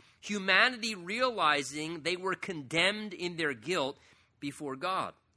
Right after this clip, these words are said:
Now in verse seven, he's describing how that old covenant was established under Moses, God's servant, who received it on behalf of the people of God.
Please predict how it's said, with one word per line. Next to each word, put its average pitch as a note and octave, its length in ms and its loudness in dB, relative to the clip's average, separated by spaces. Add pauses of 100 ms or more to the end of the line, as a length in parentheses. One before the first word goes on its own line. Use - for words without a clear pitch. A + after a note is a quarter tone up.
(460)
Now F#3+ 140 6
in F#3+ 100 0
verse A#3 340 6
seven, D4+ 300 6
he's G3 200 -6
describing G3 840 2
how A3+ 480 4
that A3 260 2
old G#3 240 0
covenant G3 340 -2
was E3+ 160 -6
established E3+ 920 2 (460)
under C4 400 4
Moses, A3+ 640 4
God's D#3+ 380 0
servant, F#3 340 -2
who D3+ 180 -10
received F#3 560 -4
it G#3 160 0
on D#3 220 -4
behalf C#3+ 360 0
of D#3 140 -14
the F3 60 -8
people D3 420 -8
of F3+ 100 -10
God. F3+ 360 2